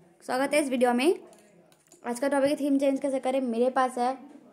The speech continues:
Samsung का फ़ोन, तो स्टार्ट करते हैं वीडियो। फ्रेंड्स, आपको थीम चेंज करनी है, सेटिंग को ओपन करना है, थीम्स पे जाएंगे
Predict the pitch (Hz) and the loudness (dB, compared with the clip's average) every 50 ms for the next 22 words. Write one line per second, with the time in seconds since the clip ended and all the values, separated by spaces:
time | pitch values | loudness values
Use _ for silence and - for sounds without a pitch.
0 | - - - _ - - - - - _ _ _ - - 269 - - - 262 233 | -20 -20 -20 _ -20 -20 -20 -20 -20 _ _ _ -20 -20 -18 -16 -4 -2 -2 0
1 | 240 233 240 247 240 240 233 233 214 196 208 208 208 220 202 - - - 220 202 | 0 -2 0 0 -2 0 0 -2 -4 -4 -8 -8 -8 -10 -12 -14 -10 -8 -6 -6
2 | 240 247 277 277 240 269 254 254 233 269 262 - 269 277 277 285 277 254 294 285 | -4 -4 -4 -2 -2 -2 -4 -2 -2 -4 -2 -2 -4 -2 -2 -4 -4 -4 -4 -4
3 | 285 285 269 269 - 262 262 262 254 - 262 254 262 254 247 220 220 214 202 190 | -2 0 0 0 2 0 0 0 -2 -4 -4 -4 -4 -6 -8 -8 -10 -8 -8 -8
4 | 185 202 202 196 202 185 190 185 185 185 - - 214 208 - - - 175 - - | -8 -8 -8 -8 -8 -8 -6 -8 -8 -10 -14 -20 -20 -20 -20 -20 -20 -20 -20 -20
5 | - - _ _ _ _ _ _ _ _ _ _ _ _ _ - - 277 277 277 | -20 -20 _ _ _ _ _ _ _ _ _ _ _ _ _ -6 -2 2 2 2
6 | 277 294 302 294 294 285 269 254 247 247 254 | 2 0 -2 -2 0 0 -2 0 0 -2 -2